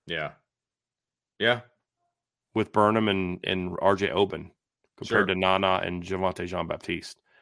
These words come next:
Speaker 1: Sure.
Speaker 2: So that's part of my thought process of it being elite next year too. It just has to, it has to get better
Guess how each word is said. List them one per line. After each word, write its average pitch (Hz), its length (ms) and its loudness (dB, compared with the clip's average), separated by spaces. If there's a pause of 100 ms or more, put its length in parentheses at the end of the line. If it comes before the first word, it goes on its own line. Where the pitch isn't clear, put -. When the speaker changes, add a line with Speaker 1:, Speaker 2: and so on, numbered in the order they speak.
(160)
Speaker 1:
Sure. 110 320 -4 (160)
Speaker 2:
So - 160 -6
that's 110 200 6
part 117 260 8
of 104 40 4
my 98 140 4
thought - 300 4
process - 400 2
of 90 80 -8
it 87 60 -8
being 92 160 -2
elite 87 240 -4
next 80 200 -10
year - 80 -6
too. - 320 -2 (580)
It 98 120 2
just 98 220 -2
has 85 220 2
to, 80 180 -4 (140)
it 92 60 -6
has 92 200 -2
to 87 100 -8
get 90 160 -4
better - 340 -6